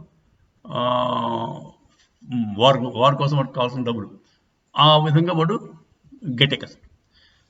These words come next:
So ఈ, ఈ ప్రపోజల్ ర-, రష్యా స్ట్రాంగ్‌గా పుష్ చేస్తుంది, బ్రిక్స్కి ఒక కామన్ కరెన్సీ ఉండాలి.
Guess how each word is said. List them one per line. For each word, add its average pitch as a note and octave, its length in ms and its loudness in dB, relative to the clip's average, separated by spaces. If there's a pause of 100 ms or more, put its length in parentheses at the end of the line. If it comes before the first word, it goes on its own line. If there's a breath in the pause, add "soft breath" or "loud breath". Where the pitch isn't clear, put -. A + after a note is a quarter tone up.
So D#3 300 0
ఈ, D#3 400 -2 (160)
ఈ F#3 140 -4
ప్రపోజల్ D3+ 560 -2
ర-, C3+ 280 -6
రష్యా - 320 -6
స్ట్రాంగ్‌గా C#3 520 -4
పుష్ - 340 -8
చేస్తుంది, - 240 -14 (460)
బ్రిక్స్కి C#3+ 400 -4
ఒక D3+ 180 0
కామన్ C#3 440 -2
కరెన్సీ A2 340 -10
ఉండాలి. G2 480 -14